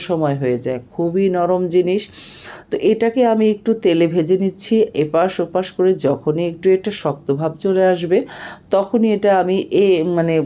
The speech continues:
টুকরো টুকরো করে নিব, কারণ এটা আস্ত খেতে ভালো লাগে না। আর এটার ঝাল ভাব আনার জন্য আমি পাঁচ ছয়টা কাঁচামরিচ একদম সুন্দর করে কেটে দিয়ে দিলাম। এখন এটাকে পি-, এই যে খুরচুনিটাতে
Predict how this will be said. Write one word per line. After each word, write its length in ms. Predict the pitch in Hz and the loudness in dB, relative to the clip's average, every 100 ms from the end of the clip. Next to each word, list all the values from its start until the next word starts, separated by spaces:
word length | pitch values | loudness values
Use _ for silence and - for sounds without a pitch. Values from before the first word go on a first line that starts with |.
| - | -2
টুকরো 260 | 233 240 247 240 | -4 0 2 2
টুকরো 240 | 220 202 185 | 2 2 2
করে 160 | 156 143 135 | 2 2 2
নিব, 140 | 123 127 120 | 0 -4 -4
কারণ 200 | 170 185 - - | 0 0 0 -2
এটা 140 | 180 - - | -4 -6 -6
আস্ত 180 | 214 - 196 | -6 -2 -2
খেতে 220 | 214 208 202 160 | 0 -2 -2 -2
ভালো 160 | 131 123 127 | 0 2 0
লাগে 200 | 123 123 | 0 -2
না। 60 | 127 131 - - - - - | -4 -8 -14 -18 -18 -10 -4
আর 80 | 135 - | -2 -2
এটার 220 | 156 202 196 - | 0 0 -2 -4
ঝাল 260 | 170 175 180 196 | -4 0 2 0
ভাব 140 | 214 196 | 0 0
আনার 220 | 175 185 180 | 0 0 0
জন্য 160 | 208 208 226 - 143 | 0 0 -2 -2 -2
আমি 180 | 135 139 131 - _ - | 2 0 -2 -12 _ -6
পাঁচ 180 | 151 196 - | -2 -2 -4
ছয়টা 240 | - 190 175 | -4 0 0
কাঁচামরিচ 500 | 160 156 156 156 165 - 165 | 0 0 0 0 0 0 -2
একদম 260 | 165 165 156 - | 0 -4 -4 -2
সুন্দর 300 | 170 165 156 151 | -2 0 -2 0
করে 160 | 151 147 | -2 0
কেটে 220 | 151 151 143 | -2 -2 -2
দিয়ে 160 | 151 147 | 0 0
দিলাম। 220 | 139 147 220 - - - - - | 0 -2 -4 -8 -16 -18 -10 -6
এখন 180 | 143 160 151 | -4 -2 -2
এটাকে 260 | 147 143 143 143 | 0 0 -2 0
পি-, 200 | 147 117 147 | 0 2 4
এই 80 | 175 170 | 2 2
যে 100 | 196 196 185 - | 0 0 -2 -2
খুরচুনিটাতে 720 | 175 165 170 180 175 180 190 | -4 -2 -6 -4 -2 -2 0